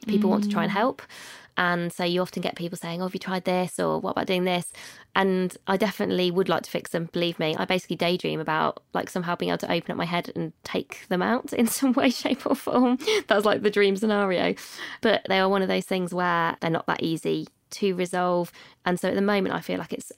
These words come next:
Speaker 1: almost more of a kind of a health challenge that I have learnt to live with this year. I've got better at accepting,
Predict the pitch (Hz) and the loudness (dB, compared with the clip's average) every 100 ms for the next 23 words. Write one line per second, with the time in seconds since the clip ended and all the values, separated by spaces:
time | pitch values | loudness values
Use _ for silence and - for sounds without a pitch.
0 | - 196 180 170 - 175 170 170 - 170 | -6 -2 0 -2 -2 -4 -4 -8 -8 -8
1 | - 180 175 - 165 165 - - 170 165 | -4 -4 -6 -8 -6 -4 -4 -2 0 0
2 | 165 - - - - 185 175 190 185 170 | -2 -6 -16 -20 -10 -6 0 2 2 0
3 | - 170 175 190 196 196 202 - - 202 | -4 -2 -2 0 -2 -2 -4 -6 -4 0
4 | 233 - - - - - 175 170 - - | -2 -4 -18 -18 -20 -6 -4 -2 -4 -4
5 | - 160 - 170 - - - - - 190 | -6 -10 -6 -4 -4 -6 -6 -6 -4 -4
6 | 180 | -2